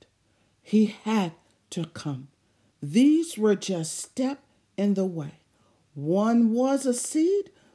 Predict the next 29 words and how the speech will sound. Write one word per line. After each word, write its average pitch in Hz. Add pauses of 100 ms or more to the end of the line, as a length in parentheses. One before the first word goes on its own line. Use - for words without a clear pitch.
The 202
second 269
was 208
a, 196 (260)
a 190
demonstration 226 (340)
of 175
righteousness 175
through 190 (260)
the 190
house 196 (420)
of 175 (160)
Israel, 143 (840)
the 170
house 202
of 165
Jacob, 156 (320)
the 175
nation 180 (240)
of 165
Israel, 151 (300)
to 202
work 208 (100)
out 226 (240)
how 180 (220)
to 170
present 165
to 156
God, 139